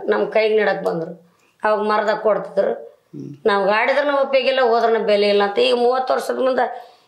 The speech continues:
Speaker 1: ಇದೇ ತರ ಅಟ್ಟ್ಯಾಗ ಆ ಟಿ ವಿಯಾಗ ತುಂಬಿಸ್ಕೊಂಡು ಬಂದ್ರು ಸರ್. ನಮ್ ಲಕ್ಷ್ಮಮ್ಮಂದು
Speaker 2: ಹ್ಮ್.
Speaker 1: ಹಾಡು, ನಮ್ ಗಂಡ್ ಮಕ್ಳದೆಲ್ಲ ಪಾತ್ರ ಮಾಡಿದ್ರು.
Speaker 2: ಹ್ಮ್.
Speaker 1: ಅವ್ರು ಏನ್ ಮಾಡ್ಲಿಲ್ಲ ಸರ್.
Speaker 2: ಹ್ಮ್.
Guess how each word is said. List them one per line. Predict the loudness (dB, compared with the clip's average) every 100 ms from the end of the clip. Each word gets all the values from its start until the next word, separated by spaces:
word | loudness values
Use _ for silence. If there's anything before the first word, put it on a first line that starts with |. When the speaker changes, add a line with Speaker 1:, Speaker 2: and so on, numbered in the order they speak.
| _
Speaker 1:
ಇದೇ | -2 0 0
ತರ | 0 0 0
ಅಟ್ಟ್ಯಾಗ | 0 0 0 0
ಆ |
ಟಿ | 0 0
ವಿಯಾಗ | 0 0
ತುಂಬಿಸ್ಕೊಂಡು | 0 2 2 0
ಬಂದ್ರು | 0 -2 -2
ಸರ್. | -2 -2 -6 -4 -2
ನಮ್ | 0
ಲಕ್ಷ್ಮಮ್ಮಂದು | -2 -2 -2 0 0 2 0
Speaker 2:
ಹ್ಮ್. | 0 -6 -10 -10 -10 -2
Speaker 1:
ಹಾಡು, | 0 2 2 0
ನಮ್ | 0
ಗಂಡ್ | 0 0 0
ಮಕ್ಳದೆಲ್ಲ | -2 -2 0 -2
ಪಾತ್ರ | -2 -4 -4 -4
ಮಾಡಿದ್ರು. | -4 -2 -4 -8
Speaker 2:
ಹ್ಮ್. | -14 _ -18 -6
Speaker 1:
ಅವ್ರು | -2 -2 -2 -2
ಏನ್ | 0
ಮಾಡ್ಲಿಲ್ಲ | -2 -2 -6
ಸರ್. | -8 -12 -14
Speaker 2:
ಹ್ಮ್. | -16 -20 -18 -18